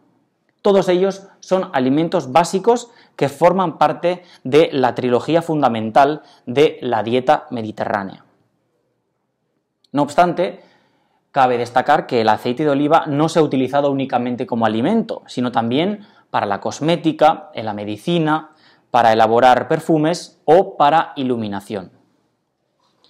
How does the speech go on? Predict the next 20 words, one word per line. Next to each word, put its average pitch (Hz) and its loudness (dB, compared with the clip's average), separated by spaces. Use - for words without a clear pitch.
Según 170 4
algunos 160 2
autores, 196 -2
el 123 -2
cultivo 131 0
de 123 0
los 117 -2
olivos 185 0
comenzó 143 0
entre 151 -4
el 135 -2
año 160 -2
cuatro 143 2
mil 147 2
y 147 -2
tres 123 -4
mil 160 -2
antes 151 2
de 135 -2
Cristo, - -10